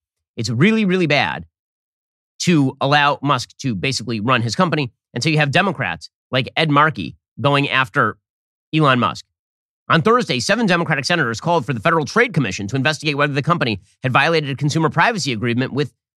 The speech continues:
the agency since Musk took it over.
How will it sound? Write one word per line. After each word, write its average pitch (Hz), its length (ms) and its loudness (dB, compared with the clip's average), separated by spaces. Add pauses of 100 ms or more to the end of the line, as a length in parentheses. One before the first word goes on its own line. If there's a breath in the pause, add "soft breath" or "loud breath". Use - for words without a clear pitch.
the 131 140 -2
agency 131 580 -2 (360)
since 165 260 0
Musk 135 360 -2
took 151 160 -4
it 160 60 4
over. 127 260 -2